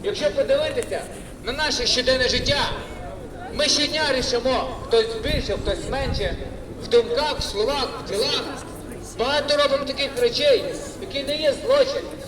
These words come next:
за які в тюрму не посадять, але є гріх. Наприклад, вбивство народжених дітей через аборти,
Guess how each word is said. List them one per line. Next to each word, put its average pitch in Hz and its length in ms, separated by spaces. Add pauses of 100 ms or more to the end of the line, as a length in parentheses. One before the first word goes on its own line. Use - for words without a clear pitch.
(360)
за 226 80
які 254 260
в 208 120
тюрму 277 280
не 254 100
посадять, 269 640 (760)
але 190 200
є 247 140
гріх. 240 260 (1040)
Наприклад, 494 520 (520)
вбивство 262 380
народжених 494 580
дітей 285 400
через 226 280
аборти, 233 520